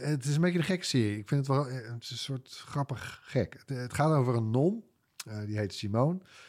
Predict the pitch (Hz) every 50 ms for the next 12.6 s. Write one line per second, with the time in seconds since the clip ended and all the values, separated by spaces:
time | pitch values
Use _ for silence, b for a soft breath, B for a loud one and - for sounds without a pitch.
0 | B B B B B _ - 123 127 127 127 127 131 131 - - _ - 123 123
1 | 123 123 120 123 127 - - - 120 127 139 131 - 156 139 131 117 104 - 202
2 | 202 - 175 156 151 151 147 151 151 139 - 151 135 123 127 127 123 120 - -
3 | 123 120 - - - 120 110 127 151 160 - - 147 - - 123 - - 120 117
4 | 107 104 135 156 220 - - _ _ _ _ _ _ _ - 98 98 95 92 -
5 | - 104 107 104 101 101 98 - 110 107 107 117 107 110 110 113 123 147 131 120
6 | 110 113 127 160 - B B B B B B B B - 131 120 123 127 131 135
7 | 131 - - 107 127 131 127 127 127 127 135 135 135 127 110 123 117 101 98 120
8 | 117 135 135 131 120 120 123 123 120 110 117 107 98 113 101 95 90 80 78 78
9 | - - - _ _ _ _ _ _ - 101 98 - - _ _ _ 127 107 101
10 | 95 - - 107 - 127 123 147 139 - - 117 110 113 113 113 113 110 104 110
11 | 107 101 98 78 85 95 104 113 127 170 214 B B B B B B B B B
12 | B - 127 127 127 139 151 156 170 156 156